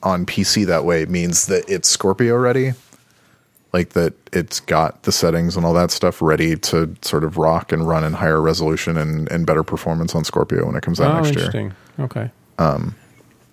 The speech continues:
Speaker 1: which also means that Infinite Warfare is the same thing, which is the only fucking reason I can think of that that game exists on the Windows Store, since you can't play it with anybody else.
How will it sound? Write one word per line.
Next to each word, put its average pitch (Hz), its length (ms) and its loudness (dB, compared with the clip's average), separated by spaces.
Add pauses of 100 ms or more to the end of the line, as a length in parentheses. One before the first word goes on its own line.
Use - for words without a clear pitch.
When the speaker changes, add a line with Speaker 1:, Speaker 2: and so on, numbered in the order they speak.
(240)
Speaker 1:
which 101 180 2
also 92 200 0
means 87 220 2
that 90 160 0
Infinite 87 360 2
Warfare 80 380 0
is 78 100 -2
the - 60 -6
same - 220 -2
thing, 76 280 -2
which 73 140 -2
is 82 160 -2
the 80 180 0
only 82 400 -2
fucking 76 360 -4
reason 78 280 0
I 76 80 0
can - 140 -6
think 76 160 -4
of 76 120 0
that - 100 -12
that 78 160 -2
game 80 200 0
exists 80 480 0
on 78 120 2
the 80 60 4
Windows 78 320 2
Store, 82 260 0
since - 200 -6
you - 60 -6
can't - 260 -2
play 90 220 0
it 80 100 -2
with - 120 -14
anybody 78 360 -2
else. - 400 -6